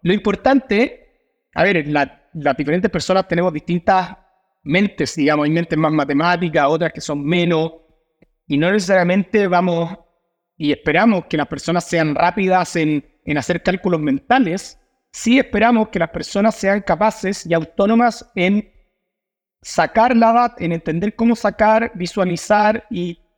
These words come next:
y analizar y tomar decisiones en función de la data, aunque se demoren más, da lo mismo, pero que, que, que, que esté ese mindset, ese, ese mindset de, de tomar decisiones en función de la data.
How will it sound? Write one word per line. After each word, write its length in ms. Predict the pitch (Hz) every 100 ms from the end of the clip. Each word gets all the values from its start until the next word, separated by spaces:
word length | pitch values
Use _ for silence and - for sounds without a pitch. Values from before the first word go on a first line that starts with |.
| _
y 200 | 165 170 -
analizar 600 | 156 156 156 - 214 226
y 60 |
tomar 220 | 208 208
decisiones 540 | 202 208 180 - 208 226
en 60 |
función 320 | 220 196 214 208
de 80 |
la 100 | 202
data, 220 | 185 240 170
aunque 200 | 170 175
se 140 | 180
demoren 340 | 185 254 294
más, 200 | 247 294
da 100 | 214
lo 80 | 240
mismo, 440 | 220 254 151 117 - _ _ _ _ -
pero 260 | 165 160
que, 680 | 160 156 - _ _ _ _
que, 240 | - 160 -
que, 140 | 160 -
que 100 | -
esté 160 | - 226
ese 160 | -
mindset, 500 | 214 208 165 - 131 -
ese, 320 | 175 180 175
ese 240 | 190 175 165
mindset 560 | 170 214 233 - 254
de, 520 | 202 165 202 214 - _ _ _ _ _ _ _
de 220 | 156 170
tomar 440 | 165 165 180 196 202
decisiones 580 | 175 180 - 175 175 170
en 100 | 165
función 320 | 156 - 156
de 80 | 156
la 100 | 143
data. 300 | 107 -